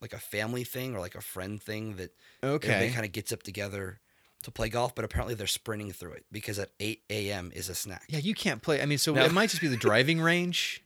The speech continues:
Speaker 1: <laughs>
Speaker 2: I
Speaker 1: No,
Speaker 2: don't
Speaker 1: they, they play a f-, like
Speaker 2: They can't, you can't play eighteen holes. How, okay, how many
Speaker 1: They're sprinting through it.
Speaker 2: They, I guess so, yeah.
Speaker 1: Well,
Speaker 2: That
Speaker 1: no,
Speaker 2: is
Speaker 1: 'cause there was an interview, like, the part of this interview,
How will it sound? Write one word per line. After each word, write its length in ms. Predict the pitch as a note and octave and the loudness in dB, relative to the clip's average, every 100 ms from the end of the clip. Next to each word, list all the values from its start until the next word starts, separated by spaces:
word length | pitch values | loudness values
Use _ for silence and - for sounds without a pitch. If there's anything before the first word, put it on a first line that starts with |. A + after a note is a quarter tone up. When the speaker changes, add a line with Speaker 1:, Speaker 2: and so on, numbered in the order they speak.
| _ | _
Speaker 1:
<laughs> 220 | - - D3 | -12 -6 -2
Speaker 2:
I 60 | |
Speaker 1:
No, 180 | C3+ D3 | 4 8
Speaker 2:
don't 140 | A3+ F#3 | 10 10
Speaker 1:
they, 160 | E3+ | 10
they 280 | C3+ C3+ C3+ | 8 6 4
play 640 | B2 - - B2+ C#3 G2 - | 4 8 8 10 6 4 -2
a 40 | |
f-, 220 | A2 - - | -6 -6 -6
like 380 | F2+ - - _ - | -6 -8 -16 _ -2
Speaker 2:
They 60 | |
can't, 180 | D3+ E3+ | 2 2
you 100 | D#3 | 2
can't 220 | C3+ D3+ A#2+ | 2 0 2
play 160 | A#2 | 0
eighteen 240 | G2+ - F2 | 0 -2 -4
holes. 460 | F#2 D#2+ - - - - | -4 -4 -4 -6 -10 -8
How, 180 | A#2 E3 | -2 -2
okay, 200 | C3+ B2+ | 0 2
how 120 | D#3 | 4
many 100 | D#3+ | 6
Speaker 1:
They're 80 | D#3 | 6
sprinting 500 | - - C#3 D3+ A2+ | 6 4 4 4 2
through 220 | - C#3 | 0 -2
it. 140 | D#2+ - - A#2+ | -2 -10 -14 2
Speaker 2:
They, 180 | C#3 C3 | 4 4
I 80 | |
guess 260 | A2 D3 F#3 | 4 4 4
so, 320 | - E2+ C2+ - | 2 2 -4 0
yeah. 280 | C#3+ D2 - _ _ _ | 0 0 -8 _ _ _
Speaker 1:
Well, 140 | D#3+ F3 | 4 6
Speaker 2:
That 60 | |
Speaker 1:
no, 80 | F3 | 6
Speaker 2:
is 180 | - F#2+ | 2 -2
Speaker 1:
'cause 120 | - | 0
there 100 | C3+ | 4
was 100 | D3 C3+ | 4 4
an 60 | |
interview, 460 | D#3 C3+ A#2 A2+ G2+ | 2 2 0 -2 -2
like, 180 | A2 G#2+ | -4 -2
the 240 | A2 G#2 | 0 0
part 220 | - B2+ B2+ | 2 0 2
of 40 | |
this 120 | A2 | 0
interview, 480 | A2 A2+ G2+ G2+ | -2 -2 -2 -4